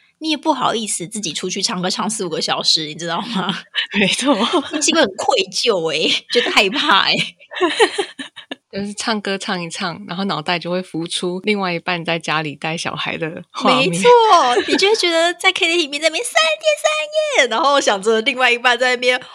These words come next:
Speaker 1: 哄睡，然后一直哄不下去，<laughs> 就觉得内心很愧疚。
Speaker 2: <laughs> 对，我就赶快冲回家。
Speaker 1: 这一边怎么一点都不会累，快累死了。
Speaker 2: <laughs> 对。
Speaker 1: 诶，你知道吗？我大概两个礼拜之后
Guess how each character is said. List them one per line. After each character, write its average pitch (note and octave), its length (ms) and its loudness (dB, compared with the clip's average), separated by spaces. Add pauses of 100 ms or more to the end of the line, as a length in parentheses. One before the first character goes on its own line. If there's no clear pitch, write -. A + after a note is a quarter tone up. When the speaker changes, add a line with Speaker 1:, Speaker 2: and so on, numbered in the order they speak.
Speaker 1:
哄 G3+ 260 0
睡， C#4+ 260 0
然 A3 100 4
后 A3 80 2
一 B3 40 0
直 A#3+ 160 0
哄 G#3+ 160 0
不 F#3 140 -6
下 A3+ 240 2
去， A#3+ 300 -2
<laughs> - 0 -
就 E4+ 60 -4 (200)
觉 A#4 140 2
得 A#4 200 2
内 G#4+ 60 8
心 F#4+ 220 6
很 E4 120 0 (160)
愧 A4 220 4 (140)
疚。 D#4+ 340 2 (200)
Speaker 2:
<laughs> - 280 -20
对， D#4 100 -4 (800)
我 C4 60 0
就 D4 80 2
赶 A3+ 160 2
快 B3 160 -4
冲 A#3+ 320 0
回 F3 200 0
家。 F#3 160 -4 (540)
Speaker 1:
这 E4+ 220 0
一 F#4 60 -4
边 F4+ 260 -6
怎 C4+ 100 -8
么 A3+ 160 -6
一 - 140 -4
点 B3+ 160 2
都 C#4+ 80 4
不 D4 140 -4
会 C#4+ 200 6
累， C#4 260 0
快 A4 140 2
累 C5+ 60 4
死 A4 440 2
了。 D4 360 2
Speaker 2:
<laughs> - 80 0 (1120)
对。 C4 140 -2 (720)
Speaker 1:
诶， B3+ 140 0
你 G3+ 100 -4
知 G#3 80 -6
道 A#3 120 -4
吗？ F#3 200 -2
我 E3 80 0
大 B3 140 -4
概 B3+ 160 -2
两 E3 240 -8
个 D#3+ 100 -8
礼 D3+ 100 -10
拜 F3 200 0
之 E3 240 -6
后 C#3+ 340 -8